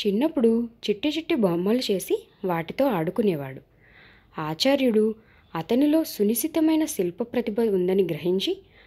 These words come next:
అతనిని ఈ విద్యలో ప్రవేశపెట్టాడు. కానీ మొదటి నుంచి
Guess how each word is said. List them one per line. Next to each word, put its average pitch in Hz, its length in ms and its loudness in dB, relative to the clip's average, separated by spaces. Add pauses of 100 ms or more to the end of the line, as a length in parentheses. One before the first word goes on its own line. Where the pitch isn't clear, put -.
(180)
అతనిని 214 520 2 (180)
ఈ 277 120 0
విద్యలో 180 360 0
ప్రవేశపెట్టాడు. 170 800 -4 (520)
కానీ 185 440 0 (220)
మొదటి 180 340 -2
నుంచి 269 400 0